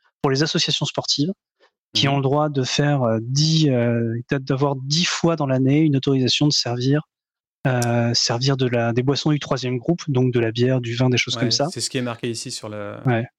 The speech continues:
Speaker 2: c'est une des exceptions, un, un, un aménagement, comme ils disent là dans, dans l'article.
Speaker 1: Ouais.
Speaker 2: Euh, ouais, servir dix fois par an pour une durée maximale de quarante-huit heures.
Speaker 1: C'est ça.
Speaker 2: Donc dix fois quarante-huit heures, quoi.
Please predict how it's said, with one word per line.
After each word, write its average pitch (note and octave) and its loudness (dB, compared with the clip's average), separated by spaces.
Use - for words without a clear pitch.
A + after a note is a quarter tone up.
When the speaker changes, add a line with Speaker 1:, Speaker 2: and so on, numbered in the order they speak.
Speaker 2:
c'est B2+ -2
une C3 0
des B2+ 0
exceptions, C3+ -6
un, B2 -4
un, A#2 -4
un B2 -2
aménagement, D3 -2
comme C3 -10
ils A#2+ -8
disent B2+ -14
là A#2 -8
dans, A2 -8
dans A2 -10
l'article. - -14
Speaker 1:
Ouais. C#3 -2
Speaker 2:
Euh, A2 -12
ouais, A2+ -12
servir B2 -6
dix B2 -12
fois C#3+ -6
par C3 -4
an D#3 -6
pour B2+ -10
une A#2+ -4
durée A#2+ -6
maximale C3 -6
de A#2+ -10
quarante-huit C3 -8
heures. B2 -12
Speaker 1:
C'est C#3 0
ça. A#2 -2
Speaker 2:
Donc A2+ -10
dix B2 -10
fois C3 -10
quarante-huit A#2+ -14
heures, A2 -16
quoi. B2 -20